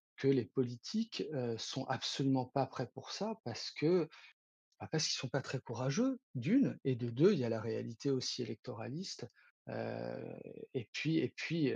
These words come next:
le fait est qu'en France, encore une fois, hein, c'est comme pour le coup des libertés, heu, ben, certains sont encore prêts à couper la tête d'un junkie plutôt qu'à l'amener voir le médecin, quoi.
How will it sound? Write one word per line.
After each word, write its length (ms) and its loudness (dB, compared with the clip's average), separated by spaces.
le 300 -4
fait 320 -6
est 140 6
qu'en 360 -4
France, 360 -8
encore 260 -10
une 100 -10
fois, 300 -4
hein, 40 0
c'est 140 -8
comme 180 0
pour 120 -4
le 60 -4
coup 140 -6
des 120 0
libertés, 600 0
heu, 920 -6
ben, 560 -2
certains 400 -6
sont 180 -8
encore 240 -10
prêts 200 -4
à 80 -2
couper 280 -4
la 140 0
tête 220 -4
d'un 180 -4
junkie 420 -6
plutôt 360 -4
qu'à 440 -4
l'amener 320 0
voir 160 -4
le 60 -4
médecin, 380 -2
quoi. 220 -14